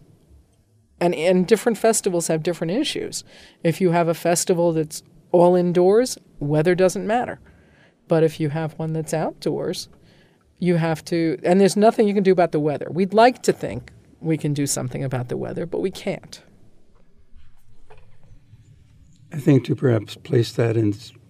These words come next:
Speaker 2: its proper composite, on the second day at Woodstock, it rained, and everyone simply sang, "Rain, go away"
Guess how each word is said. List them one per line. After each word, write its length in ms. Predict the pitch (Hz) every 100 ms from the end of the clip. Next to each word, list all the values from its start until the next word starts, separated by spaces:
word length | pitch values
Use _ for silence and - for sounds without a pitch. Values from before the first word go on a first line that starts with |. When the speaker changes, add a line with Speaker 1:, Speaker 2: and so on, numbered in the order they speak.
| _ _
Speaker 2:
its 220 | 143 117 -
proper 340 | - 110 110
composite, 680 | - 92 110 123 113 104 -
on 120 | 107
the 60 | 104
second 320 | - 104 107
day 100 | 110
at 60 |
Woodstock, 480 | 104 117 - 110 104
it 80 | 95
rained, 520 | 107 120 95 90 98 - _ _ - 110 - - _ _
and 100 | 165
everyone 320 | 113 107 98
simply 360 | 90 113 90 101
sang, 500 | - 107 95 98 101
"Rain, 260 | 101 95 95
go 160 | 87
away" 580 | 95 98 113 87 107 123